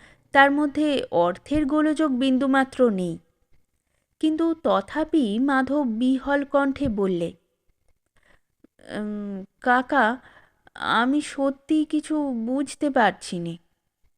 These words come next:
পশুপতি বললে, "এখন পারবে না, পারবে যখন ছেলে হবে,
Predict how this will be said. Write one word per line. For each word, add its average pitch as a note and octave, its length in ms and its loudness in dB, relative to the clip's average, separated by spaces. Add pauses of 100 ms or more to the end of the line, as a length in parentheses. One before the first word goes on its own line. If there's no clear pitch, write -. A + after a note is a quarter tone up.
(800)
পশুপতি C4+ 600 2
বললে, F3+ 420 0 (1500)
"এখন F#3 720 2
পারবে G#3+ 420 6
না, E3+ 260 -6 (680)
পারবে G3+ 680 4
যখন G3 400 -2
ছেলে G3+ 480 0
হবে, E3+ 340 0